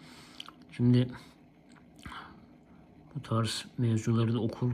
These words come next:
okuyunca tasavvufla da bakıyorum tabii ki.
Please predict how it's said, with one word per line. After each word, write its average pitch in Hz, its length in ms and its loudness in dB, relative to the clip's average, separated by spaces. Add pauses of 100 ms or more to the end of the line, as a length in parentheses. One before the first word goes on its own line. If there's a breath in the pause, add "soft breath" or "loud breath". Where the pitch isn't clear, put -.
(160)
okuyunca 117 600 2 (500)
tasavvufla 113 720 -2
da 95 160 -2
bakıyorum 90 440 -8
tabii 90 300 -10
ki. 117 180 -6